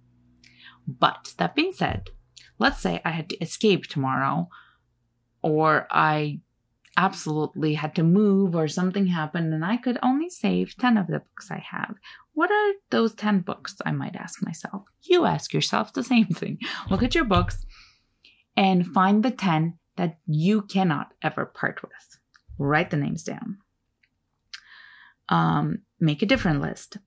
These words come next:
Your favorite movies, T V shows, cartoons. And then from these, your favorite characters.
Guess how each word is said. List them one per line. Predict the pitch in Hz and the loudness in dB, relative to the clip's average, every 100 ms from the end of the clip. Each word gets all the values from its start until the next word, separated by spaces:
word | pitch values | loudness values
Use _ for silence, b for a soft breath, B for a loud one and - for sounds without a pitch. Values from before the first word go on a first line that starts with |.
| _ - | _ -2
Your | 165 147 | 0 0
favorite | - 165 160 165 | 0 0 2 2
movies, | 175 196 190 156 139 - - - _ 196 _ _ _ _ _ _ | 4 6 4 2 -2 -10 -16 -20 _ -20 _ _ _ _ _ _
T | - 160 | 0 2
V | 147 147 | 4 2
shows, | - 151 143 180 - - _ - | 2 0 0 -2 -6 -20 _ -10
cartoons. | - 147 - 160 147 185 226 - - _ _ b b b b b _ _ - | -2 -2 0 0 2 2 0 -4 -10 _ _ b b b b b _ _ 2
And | 165 160 | 4 4
then | 156 | 2
from | 151 - 233 269 | 0 2 2 4
these, | 214 165 151 - - B B - | 2 2 -2 -6 -12 B B -2
your | 214 | 0
favorite | 202 - 202 190 180 - | 0 2 2 2 -4 -6
characters. | - 156 143 - - - - - | -6 -6 -6 -10 -12 -12 -14 -16